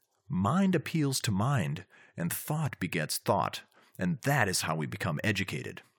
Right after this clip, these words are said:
For this reason, we owe it to every child to put him into direct communication with great minds that he may get great thoughts. And here let me emphasize the importance of using first-hand books.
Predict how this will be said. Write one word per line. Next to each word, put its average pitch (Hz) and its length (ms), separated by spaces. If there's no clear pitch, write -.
For - 160
this 143 260
reason, 107 300
we 107 300
owe 139 220
it - 140
to - 220
every 156 240
child - 540
to - 80
put - 180
him 117 100
into 104 220
direct 95 500
communication 123 720
with 78 160
great 117 380
minds 104 400
that 90 120
he 110 100
may 92 180
get 80 340
great 110 420
thoughts. - 640
And 110 140
here 220 220
let 175 180
me 143 180
emphasize 127 600
the 90 100
importance 113 600
of 87 120
using 87 320
first-hand 98 840
books. - 460